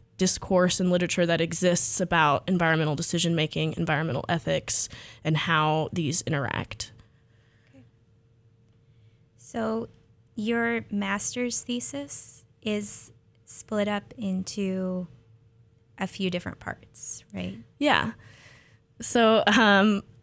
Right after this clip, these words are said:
Speaker 1: right now my master's is in three parts, and I'm still working through it. I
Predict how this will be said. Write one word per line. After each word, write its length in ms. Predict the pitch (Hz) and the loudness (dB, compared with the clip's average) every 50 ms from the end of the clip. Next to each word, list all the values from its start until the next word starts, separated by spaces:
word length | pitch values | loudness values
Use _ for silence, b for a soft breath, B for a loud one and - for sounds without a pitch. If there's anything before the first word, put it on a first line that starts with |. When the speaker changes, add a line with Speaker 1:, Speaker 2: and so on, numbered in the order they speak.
| _ _ _ _ _ - | _ _ _ _ _ -2
Speaker 1:
right 220 | - 233 254 254 233 | 2 4 4 6 6
now 140 | 254 247 247 | 6 6 6
my 120 | 247 233 | 6 6
master's 720 | - 196 196 196 208 - - 202 202 208 208 208 - - | 8 8 6 6 4 4 2 4 4 6 4 4 2 2
is 320 | - 196 196 196 190 196 | 2 4 4 4 4 2
in 200 | - - 185 190 | 2 2 2 2
three 320 | 196 - - 269 277 277 262 | 2 0 2 4 4 6 6
parts, 580 | 262 - 170 165 160 175 - - - - - - | 6 6 6 6 4 4 2 0 -2 -2 0 2
and 120 | 214 233 240 | 4 4 6
I'm 100 | 254 247 | 4 4
still 240 | - - 269 269 | 4 4 4 4
working 280 | 254 254 262 - 269 269 | 6 4 4 4 2 2
through 180 | - 196 170 175 | 4 4 4 4
it. 120 | 175 - | 4 4
I 320 | - 180 180 185 185 - | 4 4 6 6 4 2